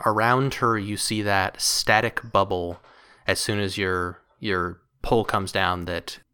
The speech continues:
that's the indicator of a force field. You strain against this force field and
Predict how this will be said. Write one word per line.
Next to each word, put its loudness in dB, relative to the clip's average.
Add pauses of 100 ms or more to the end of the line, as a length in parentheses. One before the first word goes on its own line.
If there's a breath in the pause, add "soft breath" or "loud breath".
(120)
that's -2
the -4
indicator -2
of -4
a -4
force -2
field. -6 (560 loud breath)
You -4 (220)
strain 2
against 0
this -2
force 2
field 2
and -2